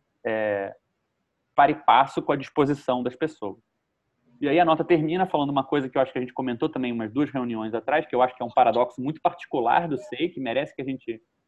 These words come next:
pense a respeito, né, que o,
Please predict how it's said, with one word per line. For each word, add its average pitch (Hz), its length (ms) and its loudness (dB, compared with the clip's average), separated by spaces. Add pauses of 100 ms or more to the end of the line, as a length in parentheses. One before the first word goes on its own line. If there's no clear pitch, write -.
(300)
pense 170 240 0
a 151 40 0
respeito, 143 540 -4 (1300)
né, 113 160 -2
que - 120 -4
o, 139 120 2